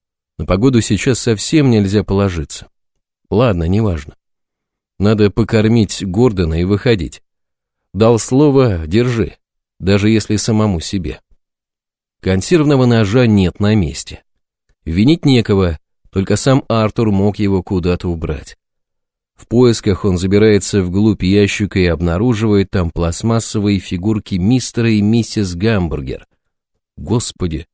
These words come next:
Нола хранила их все это время. Запылившиеся и потемневшие, они, тем не менее, смотрят все так же весело и задорно. У миссис Гамбургер длинные ресницы,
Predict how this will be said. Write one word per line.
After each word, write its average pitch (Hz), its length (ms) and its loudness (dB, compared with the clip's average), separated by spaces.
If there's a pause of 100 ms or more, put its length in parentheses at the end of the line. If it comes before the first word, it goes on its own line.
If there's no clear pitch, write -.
(380)
Нола 113 400 4
хранила 123 480 2
их 120 160 4
все 143 240 2
это 120 160 -2
время. 87 400 -2 (800)
Запылившиеся 113 920 0
и 95 80 2
потемневшие, 104 920 -2 (500)
они, 151 320 0
тем 170 300 2
не 151 100 4
менее, 156 380 4
смотрят 139 560 0
все 135 300 -2
так 117 260 -2
же 104 160 0
весело 123 480 -2
и 120 80 0
задорно. 90 640 -4 (960)
У 80 80 -4
миссис 123 360 2
Гамбургер 139 580 2
длинные 123 520 4
ресницы, 107 760 0